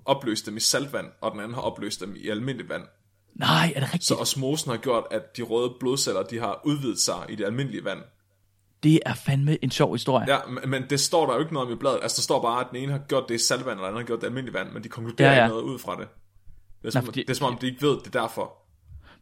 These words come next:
Speaker 2: Hvornår var det, sagde du?
Speaker 1: Det var atten trediverne.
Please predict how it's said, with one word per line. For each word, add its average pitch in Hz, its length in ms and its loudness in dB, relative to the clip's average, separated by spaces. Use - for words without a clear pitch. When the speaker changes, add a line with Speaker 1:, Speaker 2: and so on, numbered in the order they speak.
Speaker 2:
Hvornår 151 280 6
var 170 60 8
det, 175 120 2
sagde 202 160 -2
du? - 40 -16
Speaker 1:
Det 123 80 2
var 123 80 4
atten 127 600 -4
trediverne. 135 560 0